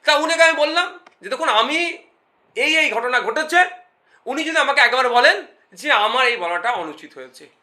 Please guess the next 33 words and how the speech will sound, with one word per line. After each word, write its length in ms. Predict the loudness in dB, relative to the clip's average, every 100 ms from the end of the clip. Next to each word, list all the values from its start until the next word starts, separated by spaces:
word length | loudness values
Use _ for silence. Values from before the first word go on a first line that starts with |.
| _ _ _ _ _ _ -2
তাহলে 140 | 2
আমি 300 | 2 2 -6
সরিয়ে 280 | -12 -14 -12
দেবো, 160 | -8
নাহলে 200 | -2 0
আমি 100 | 0
সরাবো 280 | -2 -6 -4
না, 100 | -4
তাতে 260 | -4 -4 -6
যা 200 | -2 0
আমার 380 | 0 0 -4 -6
বিরুদ্ধে 220 | -10 -12
যদি 100 | -12
কোনো 140 | -10
মামলা 260 | -8 -6 -6
টামলা 220 | -8 -8
দিতে 220 | -10 -4
হয় 220 | -2 -2 -4 -18 _ -20
আপনারা 300 | -20 -16 -8
দেন।" 200 | -8 -8 _ _ _ _ _ -8
ওখানে 300 | -4 0 4
ওই 80 | 6
অফিসারটাকে 480 | 6 4 -2 0 2
ডাকে, 260 | 2 2 0
ডেকেছেন, 500 | 0 0 0 -4 -8
কিন্তু 180 | -10 -6
ওই 160 | -2 0
অফিসার 520 | 0 0 2 4 4
এত 540 | -2 -6 -8 -14 -4
উদ্ধত্ত 680 | -2 -2 -4 -12 -14 -12 -12
তিনি 220 | -8 -6
আচরণ 320 | -6 -6 -10
করেছেন। 360 | -12 -14 -14